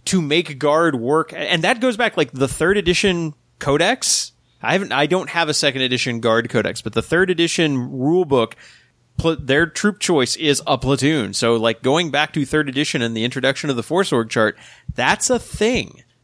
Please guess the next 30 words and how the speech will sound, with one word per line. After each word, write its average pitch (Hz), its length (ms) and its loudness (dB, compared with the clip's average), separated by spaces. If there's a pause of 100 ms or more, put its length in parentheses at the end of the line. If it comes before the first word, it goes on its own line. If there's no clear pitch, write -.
(200)
That, 139 260 -2
this 131 440 0
is, 165 280 -2
that, 147 260 0 (340)
that 120 320 -2
was 147 220 0
a 143 80 2
thing 143 380 0 (160)
as 123 180 2
soon 151 400 0
as 135 120 -2
third 131 180 0
edition 110 340 -6
started. 67 500 -6 (520)
And 143 180 0
it 147 40 4
was 131 140 0
the 165 120 0
only 190 200 2
way 180 160 2
to 160 60 -2
make 151 240 -2
that 156 160 0
army 123 440 0 (280)
fit - 520 -2 (220)
and 120 260 -2
make 131 200 2
it 139 140 -2
feel 123 580 -2 (160)
right. 113 760 -4